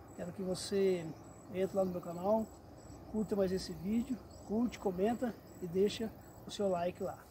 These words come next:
Agora aqui, nós estamos aqui, ó,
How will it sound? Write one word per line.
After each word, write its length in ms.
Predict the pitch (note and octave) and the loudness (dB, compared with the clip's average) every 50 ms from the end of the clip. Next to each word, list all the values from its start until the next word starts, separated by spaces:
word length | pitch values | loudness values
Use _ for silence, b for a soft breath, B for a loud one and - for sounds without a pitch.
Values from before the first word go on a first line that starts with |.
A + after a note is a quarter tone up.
| - - - - - - - - - - - - - - - - - - - - - - - - - - - | -20 -20 -20 -20 -20 -20 -20 -20 -20 -20 -20 -20 -20 -20 -20 -20 -20 -20 -20 -20 -20 -20 -18 -18 -16 -14 -12
Agora 240 | F#3 D#3+ E3+ F3 F#3+ | -6 0 2 4 4
aqui, 340 | F#3 - - - A#3 B3 G3+ - - - | 4 2 4 6 6 6 6 4 0 2
nós 180 | F#3+ F#3 F3+ F3 | 2 2 4 2
estamos 340 | - - A3+ G#3 G3 F3 F#3+ | 2 2 2 4 6 6 4
aqui, 280 | F3+ - - B3 C4 | 4 6 8 12 12
ó, 120 | C4 G#3 | 12 12